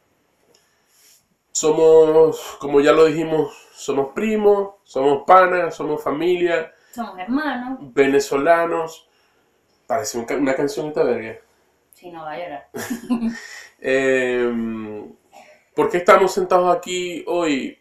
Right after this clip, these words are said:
Speaker 1: Sí, básicamente porque nos tocó salir del país como a tanta gente. Ustedes ya saben la historia. Ah,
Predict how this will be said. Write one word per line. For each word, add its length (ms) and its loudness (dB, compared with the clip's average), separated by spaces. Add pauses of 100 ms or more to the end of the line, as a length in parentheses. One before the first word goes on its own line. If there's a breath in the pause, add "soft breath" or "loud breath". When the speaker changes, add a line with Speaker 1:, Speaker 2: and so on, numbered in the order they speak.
(120)
Speaker 1:
Sí, 420 -8
básicamente 680 -6
porque 520 -4
nos 200 -4
tocó 340 -6
salir 480 -6
del 180 -6
país 320 -6
como 340 0
a 300 0 (320)
tanta 800 0
gente. 520 -6 (400 loud breath)
Ustedes 320 2
ya 120 0
saben 720 0
la 100 0
historia. 420 0
Ah, 280 0